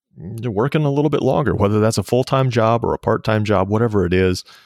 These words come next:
uh, a-, additional income into your,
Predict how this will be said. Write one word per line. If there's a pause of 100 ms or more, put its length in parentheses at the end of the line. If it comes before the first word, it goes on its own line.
(280)
uh,
a-,
additional
income (600)
into
your,